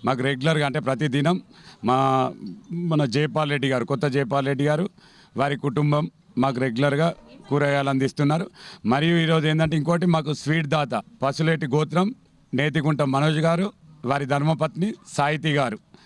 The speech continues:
వీరందరిపైన ఆ ఆంజనేయ స్వామి కృపా కటాక్షాలు ఉండాలని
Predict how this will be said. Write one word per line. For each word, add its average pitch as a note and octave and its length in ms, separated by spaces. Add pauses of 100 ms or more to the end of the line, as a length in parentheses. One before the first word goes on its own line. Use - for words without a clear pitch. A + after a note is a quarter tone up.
(280)
వీరందరిపైన D#3 880 (560)
ఆ C3+ 260 (120)
ఆంజనేయ C#3+ 440
స్వామి D3 340
కృపా C3+ 300
కటాక్షాలు C#3+ 540
ఉండాలని C#3+ 500